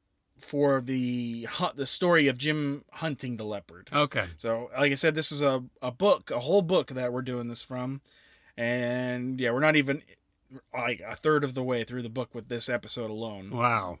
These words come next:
Speaker 1: I'll tell you more about that later. But
Speaker 2: Okay.
Speaker 1: yes, this, it's gonna be a three-parter, and, uh, I, man, I think it's gonna be a lot of fun, and, uh, it's, it's just gonna be really cool. This episode is gonna be a lot of fun, and so will the whole series.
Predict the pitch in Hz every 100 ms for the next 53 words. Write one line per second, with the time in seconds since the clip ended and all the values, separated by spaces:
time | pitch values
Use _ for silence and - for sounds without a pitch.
0 | _ 110 120 107 120 110 110 104 98 104
1 | 98 98 104 - 156 170 117 98 - 185
2 | 147 - - - 160 - 160 160 - 185
3 | 160 156 151 143 135 156 156 156 147 147
4 | 151 156 127 131 127 123 113 117 123 123
5 | _ _ _ 185 143 151 147 180 214 170
6 | 180 170 165 165 151 - 151 127 113 -
7 | 123 127 127 131 131 131 127 - 120 110
8 | 110 110 120 117 - 131 151 147 143 131
9 | 127 110 104 98 _ _ _ - 196 220
10 | 165 156 180 170 170 175 165 196 190 -
11 | 170 160 147 175 170 156 147 135 135 135
12 | - 123 107 98 -